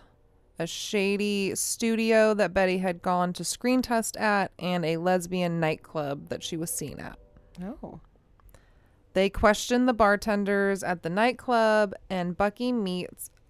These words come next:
Speaker 1: a Dahlia wannabe, because in the movie, they make it seem like the Black Dahlia is, like, a character that people play.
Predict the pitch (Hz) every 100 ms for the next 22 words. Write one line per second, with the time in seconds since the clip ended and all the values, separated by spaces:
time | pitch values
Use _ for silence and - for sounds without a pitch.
0 | _ _ - - 202 180 202 202 202 196
1 | 190 180 190 190 160 151 107 - 190 220
2 | 202 180 - _ 214 247 247 214 226 214
3 | 208 202 214 226 220 208 240 226 220 202
4 | 190 190 180 180 196 185 185 - 190 180
5 | 196 190 180 165 175 165 170 165 - -
6 | _ _ _ _ _ _ _ _ _ _
7 | _ _ _ - - - 190 196 208 -
8 | 165 110 185 185 - 190 175 160 - -
9 | -